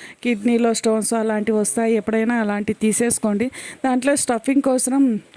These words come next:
మిక్సీ జార్లో కొన్ని పప్పులు, జీలకర్ర, కొంచెం సాల్ట్, కారం వేసి వీటిని ఫైన్ పౌడర్గా చేసి పెట్టుకోండి. ఈ పౌడర్, ఈ పౌడర్ను అలా పెట్టడం వల్ల కొంచెం అన్‌ఈజీగా పెట్టుకోవడానికి వీలుగా ఉండదు.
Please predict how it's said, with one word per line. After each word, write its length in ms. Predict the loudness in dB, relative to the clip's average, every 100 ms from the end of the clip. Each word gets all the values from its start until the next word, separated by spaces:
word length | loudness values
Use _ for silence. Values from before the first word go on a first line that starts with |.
| -20 -4
మిక్సీ 280 | -2 0 0
జార్లో 360 | 2 0 0 -2
కొన్ని 280 | 0 -2 0
పప్పులు, 520 | -2 -2 0 0 0 -6 _ _
జీలకర్ర, 600 | -2 0 0 0 0 -2 -6 -14 -20 -4
కొంచెం 400 | 0 2 2 0
సాల్ట్, 680 | 0 0 0 -2 -2 -2 -2 -8 -6
కారం 380 | -2 0 -2 0
వేసి 480 | 2 2 2 0 0 -6 -20 -20 -8
వీటిని 600 | -2 0 2 2 2 2
ఫైన్ 320 | 0 0 0 0 0
పౌడర్గా 500 | 0 0 0 0 2
చేసి 220 | 2 0 0
పెట్టుకోండి. 500 | -4 -2 -2 0 -2 -6 -16 -20 -20 -2
ఈ 100 | 0
పౌడర్, 500 | 2 2 2 2 0
ఈ 260 | 2 2 2
పౌడర్ను 680 | 2 0 2 4 4 4
అలా 300 | 2 0 0
పెట్టడం 480 | 0 -2 0 2 2
వల్ల 580 | 2 0 0 0 0 -2 -6 -16 _ -14 -12 -14 -4
కొంచెం 280 | 0 2 2
అన్‌ఈజీగా 540 | 2 2 2 2 2 0
పెట్టుకోవడానికి 720 | 0 -2 0 2 2 0 0
వీలుగా 340 | 2 2 2
ఉండదు. 440 | 0 0 0 -2